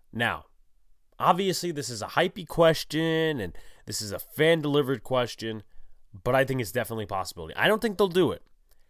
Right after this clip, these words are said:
but I'm gonna throw snippets, and then you guys can decide for yourself, and we'll end it. Um, week two, McCaffrey, he didn't get a lot of yards against the Browns. Mayfield fumbled four times.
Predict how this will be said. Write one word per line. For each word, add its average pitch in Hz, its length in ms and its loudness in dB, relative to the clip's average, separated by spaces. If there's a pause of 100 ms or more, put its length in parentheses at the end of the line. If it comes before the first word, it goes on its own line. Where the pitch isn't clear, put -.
(340)
but 135 140 2
I'm 160 100 0
gonna 160 180 -2
throw 147 200 -4
snippets, 170 760 -2
and 113 180 -6
then 113 120 -2
you 127 140 0
guys 113 280 2
can 110 160 -6
decide 98 360 -4
for - 80 -12
yourself, 135 440 -2
and 104 120 -8
we'll 104 180 -8
end 82 160 -12
it. - 140 -16 (880)
Um, 90 540 -4 (960)
week 131 240 -6
two, 127 340 -2 (640)
McCaffrey, 101 800 0
he 151 180 -4
didn't 269 180 -2
get 269 120 0
a 208 60 0
lot 151 240 4
of 123 60 -4
yards 107 380 0
against 82 220 -10
the 82 40 -12
Browns. 76 500 -8
Mayfield 98 540 -4 (320)
fumbled 190 360 4
four 175 320 0
times. 156 640 -4